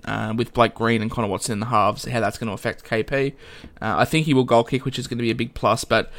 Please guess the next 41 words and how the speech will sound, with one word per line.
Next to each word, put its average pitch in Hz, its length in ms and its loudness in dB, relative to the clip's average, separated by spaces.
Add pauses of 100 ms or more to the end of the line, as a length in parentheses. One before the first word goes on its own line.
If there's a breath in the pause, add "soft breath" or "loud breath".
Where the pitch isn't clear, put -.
(200 loud breath)
yeah, 117 140 6
I'd 127 80 6
be 147 80 2
waiting 127 260 4
as 117 140 -2
long 139 220 -2
as 123 80 0
I 117 60 2
can 123 160 -4
on 113 100 -4
Callum 120 240 -4
Ponga 131 240 -4
before 113 340 -2
we 117 100 0
pull 113 220 -4
the 113 80 -4
trigger, 147 380 2 (400 loud breath)
um, 104 480 -6
and, - 180 -6
and 120 140 -2
get 120 140 -4
him 117 260 -4
in. 117 240 -4 (360 soft breath)
And 143 240 2
the 147 100 4
last 165 340 8
question 156 360 2
today 139 320 4
comes 135 360 -2
from 123 480 -4
Kai 135 380 6
Jones. 113 520 -2
"Is 190 180 4
Josh 175 280 0
Jackson 147 400 2
worth 131 180 2
holding 160 380 4
for 160 100 -10
one 127 180 -2
more 120 200 0
week? 127 280 0